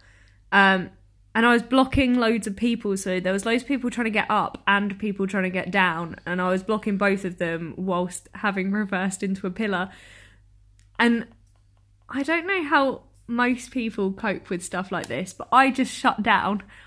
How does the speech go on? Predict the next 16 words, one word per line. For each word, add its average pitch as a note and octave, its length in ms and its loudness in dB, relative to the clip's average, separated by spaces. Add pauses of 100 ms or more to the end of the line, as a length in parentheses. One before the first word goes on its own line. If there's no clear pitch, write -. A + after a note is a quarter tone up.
(120)
I B3+ 100 2
just C4 280 0
stopped - 500 -2
doing A3+ 180 2
anything. G#3+ 420 0
People B3+ 440 4
were A#3 80 4
waiting A#3 380 0
for A3+ 120 -8
me A3 200 0
to A3+ 140 -6
drive G#3+ 440 0
off G#3 260 -2
or G#3 100 -2
do G#3 200 -2
something. G3 640 -2